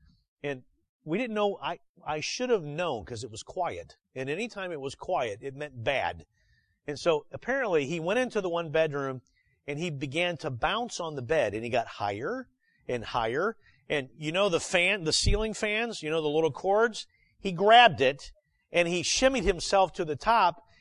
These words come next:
and he was holding on to the fan while it was spinning around. Whee! And then we heard this thunk, and he, the glass bulb had broke, and it fell, and he was in the middle of the bed with broken glass, and he was laughing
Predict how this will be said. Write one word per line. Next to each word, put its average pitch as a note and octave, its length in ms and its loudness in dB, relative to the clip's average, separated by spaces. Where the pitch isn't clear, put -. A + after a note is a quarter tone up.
and F#3 140 -2
he A3+ 100 2
was G#3 140 2
holding C4 380 2
on A#3 180 -2
to A3 120 0
the G3 100 0
fan A#3+ 320 0
while F3 160 6
it F#3 80 -2
was E3+ 100 -4
spinning A3 380 -2
around. G#3 560 -2
Whee! G#4 1160 12
And G3+ 120 0
then B3+ 100 4
we A#3+ 120 0
heard A#3+ 280 0
this G3 220 -2
thunk, A3+ 500 0
and F3+ 200 -6
he, A#3+ 180 2
the E3+ 240 0
glass G3+ 560 6
bulb F3+ 580 6
had D#3 200 0
broke, F#3+ 480 4
and F3 140 0
it E3 120 -6
fell, A#3 520 8
and F3+ 100 -2
he A#3 120 0
was G#3+ 160 2
in G#3+ 80 4
the G3 80 -2
middle A3 260 6
of F#3+ 60 2
the F3 80 0
bed G#3+ 280 10
with F3 220 8
broken F#3+ 420 10
glass, G3+ 440 4
and F#3+ 160 2
he G3+ 80 -6
was G3 160 -6
laughing F#3 640 0